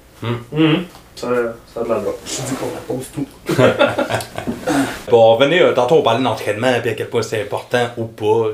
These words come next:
Speaker 1: chez certains sauteurs, là. Fait que... moi, c'est la question que je te pose, euh, Marc.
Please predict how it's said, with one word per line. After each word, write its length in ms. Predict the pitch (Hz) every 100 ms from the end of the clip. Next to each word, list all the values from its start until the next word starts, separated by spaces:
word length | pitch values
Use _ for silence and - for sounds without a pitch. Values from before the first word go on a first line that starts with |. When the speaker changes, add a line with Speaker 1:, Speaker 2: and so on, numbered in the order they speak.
| -
Speaker 1:
chez 240 | - 110
certains 300 | 101 107 110
sauteurs, 360 | 104 104 139 196
là. 120 | 139 131
Fait 120 | -
que... 60 | - - - - _ _
moi, 80 | 143
c'est 100 | 139
la 40 | -
question 220 | 110 156
que 60 | -
je 60 |
te 60 | 107
pose, 240 | 143 131
euh, 240 | 113 107 104
Marc. 220 | 135 -